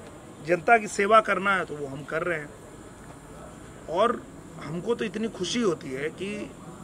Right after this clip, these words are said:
आजमगढ़ के लोगों ने जो सम्मान दिया, मतलब, राजनीति में हम लोग नए नए आए और इतना बड़ा नाम बना दिया, ये आजमगढ़ की जनता का एहसान है। और वो बारह घंटा क्या, चौबीस घंटा हम उनके लिए यहाँ बैठे रहें, उनका काम करते रहें, तो भी हम उनका कर्ज नहीं उतार पाएंगे।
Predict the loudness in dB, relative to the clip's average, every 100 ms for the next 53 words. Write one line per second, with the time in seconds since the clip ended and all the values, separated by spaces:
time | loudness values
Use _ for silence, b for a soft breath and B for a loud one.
0 | -6 -2 0 0 -2 -2 -2 0 2 0
1 | -2 -4 -6 -6 -2 -2 0 -4 -4 2
2 | 2 2 -4 -8 -10 -16 -16 -16 -14 -14
3 | B B B B -16 -16 -10 -4 0 4
4 | 4 4 2 -4 -2 -2 0 0 0 2
5 | 2 2 2 4 4 4 0 2 6 8
6 | 8 6 4 10 12 10 6 4 0 0
7 | 2 4 4 4 4 6 4 0 -8 -2
8 | 2 2 4 2 2 0 0 0 2 2
9 | 2 4 4 6 8 8 6 -6 -12 -12
10 | -12 -12 -14 -14 -14 -14 -10 -2 0 2
11 | 4 6 8 6 6 6 6 6 2 0
12 | 2 2 2 4 6 6 4 0 -2 0
13 | 2 2 2 2 2 2 2 2 0 -2
14 | 2 4 4 2 -2 0 -2 -2 -4 2
15 | 2 2 0 0 0 0 -2 -4 -2 0
16 | 0 0 0 -2 -2 -4 -6 -8